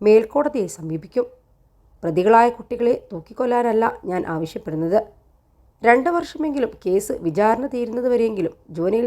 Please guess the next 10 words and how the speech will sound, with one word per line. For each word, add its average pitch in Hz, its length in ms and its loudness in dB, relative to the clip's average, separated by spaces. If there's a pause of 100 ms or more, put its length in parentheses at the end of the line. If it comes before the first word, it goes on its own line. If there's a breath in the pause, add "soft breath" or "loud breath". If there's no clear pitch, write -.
ഹോമിൽ 220 300 -2 (340)
പാർപ്പിച്ച് 170 440 -8 (460 soft breath)
അവരെ 240 200 4 (220)
നല്ല 175 140 0 (100)
നടപ്പ് 233 320 -4
പഠിപ്പിക്കണമെന്നാണ് 196 760 -4 (180)
പറയുന്നതെന്നും 180 600 -2 (420 soft breath)
ഇക്ബാൽ 226 340 -4 (100)
വ്യക്തമാക്കി. 165 560 -8 (440)
അവർക്ക് 339 320 4